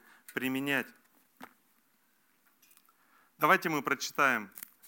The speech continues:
Первое Коринфянам, шестая глава, с первого по одиннадцатый стих. Кстати, друзья, мне нужна помощь от вас.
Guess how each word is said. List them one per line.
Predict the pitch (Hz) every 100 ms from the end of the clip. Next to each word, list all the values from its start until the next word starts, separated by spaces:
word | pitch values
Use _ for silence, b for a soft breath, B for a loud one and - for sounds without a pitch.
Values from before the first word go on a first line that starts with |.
| -
Первое | - 170 185
Коринфянам, | 160 156 185 190 170 160
шестая | 143 143 - 147 139
глава, | 123 127 127 156 175 165 - B B B
с | -
первого | - 147 165 160 156 143
по | - 127
одиннадцатый | 120 131 127 - -
стих. | 110 - 117 104 - _ _ _ _ _ b b b _
Кстати, | - 139
друзья, | 131 131 127 139
мне | 120 131
нужна | 127 123 120
помощь | - 123 117 -
от | 104
вас. | 107 98 -